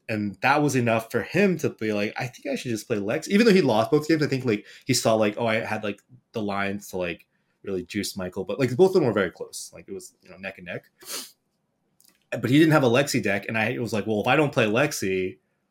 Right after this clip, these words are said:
I have the Lexi deck." And then that, that night we had, that was, that happened. I just left all my Lexi cards with him, and I took,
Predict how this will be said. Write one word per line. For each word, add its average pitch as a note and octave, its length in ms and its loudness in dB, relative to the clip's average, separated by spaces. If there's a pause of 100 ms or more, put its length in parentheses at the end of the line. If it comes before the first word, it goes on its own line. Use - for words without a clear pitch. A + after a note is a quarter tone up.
(460)
I G#2 160 2
have A2+ 300 0
the G2+ 100 -2
Lexi G#2+ 500 0
deck." F2 260 -6
And F#2+ 120 -10
then G2 280 -12 (480)
that, - 320 -2
that C3+ 240 0
night A#2+ 260 0
we G2 180 -6
had, G2 140 -6 (480)
that G#2 140 -2
was, G#2 180 -2 (360)
that G#2 120 -2
happened. B2 460 -2
I G2+ 80 -8
just G2 180 -8
left A2 140 -2
all G#2 100 -2
my G#2 100 -2
Lexi G2+ 320 -6
cards G#2 200 -6
with G#2+ 160 -8
him, A#2+ 100 -2
and F#2 140 -6
I F#2 180 -8 (880)
took, - 280 0